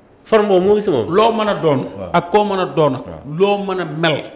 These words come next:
Speaker 2: Boo nuy sumeet ñu jëppi la rek.
Speaker 3: Mhm.
Speaker 2: Boo doon daan Sénégal gépp kenn du kontaan.
Speaker 1: Kenn du kontaan.
Speaker 2: Moo tax loolu dama la koy nungul à cent pour cent.
Speaker 3: Mhm.
Speaker 2: te li nga wax nii,
Speaker 3: Waaw.
Speaker 2: dafay question boo xamante ni, dafay question bu am solo.
Speaker 3: Mhm.
Speaker 2: Ndax mi ngi toog di ñu seetaan.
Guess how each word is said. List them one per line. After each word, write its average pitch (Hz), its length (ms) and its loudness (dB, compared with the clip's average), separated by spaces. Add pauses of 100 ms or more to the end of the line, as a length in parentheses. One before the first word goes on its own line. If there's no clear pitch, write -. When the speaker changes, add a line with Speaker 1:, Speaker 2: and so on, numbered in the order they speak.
(280)
Speaker 2:
Boo 190 200 4
nuy 196 180 4
sumeet 208 500 2
ñu 175 200 0
jëppi 233 300 0
la 160 140 6
rek. 156 180 -6
Speaker 3:
Mhm. 113 300 -8
Speaker 2:
Boo 202 160 2
doon 208 260 -2
daan 180 240 0
Sénégal 170 560 0
gépp - 300 2 (260)
kenn 190 160 -2
du 165 60 -4
kontaan. 123 340 -8 (300)
Speaker 1:
Kenn 104 180 -4
du 92 60 -12
kontaan. - 340 -18 (880)
Speaker 2:
Moo 143 180 -2
tax 156 200 -10
loolu 143 240 0
dama 151 200 -2
la 175 60 -2
koy 170 180 -8
nungul 147 340 -8
à - 60 -16
cent - 280 -16
pour 151 100 -16
cent. 131 180 -16 (280)
Speaker 3:
Mhm. 87 60 -14
Speaker 2:
te - 80 -6
li 180 120 -2
nga 214 120 2
wax 185 220 0
nii, 180 140 -10 (220)
Speaker 3:
Waaw. 92 100 -10 (200)
Speaker 2:
dafay 196 260 -8
question 185 280 -4
boo 151 140 -4
xamante 143 340 -6
ni, 143 100 -6 (300)
dafay 190 260 -6
question 185 340 -4
bu 139 220 -8
am 240 180 -4
solo. 202 380 -6
Speaker 3:
Mhm. 113 260 -12 (340)
Speaker 2:
Ndax 151 220 -2
mi 143 80 2
ngi 147 100 0
toog - 240 0
di 147 60 -4
ñu 160 80 -6
seetaan. 156 340 -6